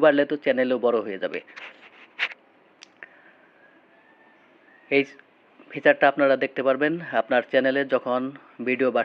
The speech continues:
শর্ট আপলোড করতে যাবেন, তখন যে ইন্টারফেসটা আসে, তখন দেখবেন যে এখানে এই ফিচারটা চলে এসেছে। দেখেন, invite a collaborator, পাশে লেখা আছে নিউ। তবে এখনও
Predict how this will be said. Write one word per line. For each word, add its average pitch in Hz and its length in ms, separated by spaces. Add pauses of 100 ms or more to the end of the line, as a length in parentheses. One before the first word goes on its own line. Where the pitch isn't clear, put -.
শর্ট 123 240
আপলোড 131 260
করতে 131 260
যাবেন, 120 240 (240)
তখন 117 180 (100)
যে 123 60 (140)
ইন্টারফেসটা 127 520 (160)
আসে, 120 200 (260)
তখন 117 160 (100)
দেখবেন 110 280
যে 117 120
এখানে 113 240 (1400)
এই 131 120
ফিচারটা 143 420
চলে 147 220
এসেছে। 110 240 (280)
দেখেন, 123 180 (100)
invite 127 360
a - 100
collaborator, 127 520 (100)
পাশে 120 240
লেখা 117 180
আছে 120 120 (120)
নিউ। 117 160 (560)
তবে 123 220
এখনও 139 280